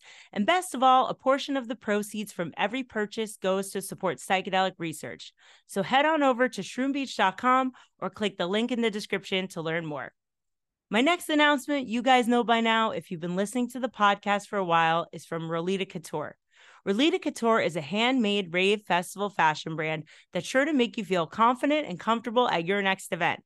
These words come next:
I'll be wearing some of the outfits to E D C Orlando, so stay tuned. As always, <laughs> it's not a surprise anymore. The clothes are high quality and functional. Some even have pockets. Of course,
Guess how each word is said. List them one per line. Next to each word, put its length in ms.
I'll 120
be 160
wearing 240
some 180
of 60
the 60
outfits 380
to 60
E 80
D 140
C 180
Orlando, 560
so 160
stay 320
tuned. 480
As 180
always, 440
<laughs> 40
it's 260
not 180
a 40
surprise 480
anymore. 440
The 100
clothes 280
are 80
high 280
quality 500
and 240
functional. 560
Some 300
even 200
have 280
pockets. 500
Of 180
course, 320